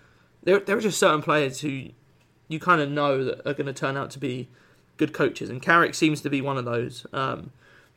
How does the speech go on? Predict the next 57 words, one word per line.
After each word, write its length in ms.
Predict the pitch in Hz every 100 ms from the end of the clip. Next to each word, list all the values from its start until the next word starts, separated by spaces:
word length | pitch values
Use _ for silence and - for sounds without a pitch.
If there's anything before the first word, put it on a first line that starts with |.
| _ -
he, 220 | 165 156
he, 280 | - 156 151 -
he 120 | 160
under-, 260 | 165 165 165
not 220 | 170 185
only 160 | 180 170
does 140 | 156
he 60 | 151
understand 480 | 151 143 143 151 143
the 60 |
game 320 | 139 143 143
so 200 | 135 143
well, 180 | 143 139
but 80 | 131
he 60 | 131
seems 200 | 165 151
to 80 |
be 300 | 151 139 135 - - _ _ -
very, 340 | 131 165 160
very 220 | 143 143
good 360 | 135 151 151 135 - - _ -
with, 220 | 156 165
with, 280 | 151 165 165
with 180 | 165 165
people 360 | 214 214 131
as 80 | 127
well. 140 | 165 147
And 80 |
that's 120 | 139 156
a 40 |
massive 440 | 160 170 170 151
part 260 | - 156 147
of 120 | 135
being 200 | 147 156
a 40 | 143
manager, 300 | 139 131 139
is 60 |
being 220 | 139 156
a 60 | 147
good 200 | 147 143
man 240 | 143 147 143
manager. 440 | 127 127 - 139 - - _ _ _ -
And 120 | 165
I 60 |
hope 220 | 170 202 185
that 240 | 160 - _ -
Carrick 320 | 175 196 -
does 180 | 165 156
stay 180 | 151 147
at 60 |
the 60 | -
club 220 | 160 135
for 80 | 151
a 40 |
long 160 | 139 139
time. 260 | 156 139 143
And, 160 | 143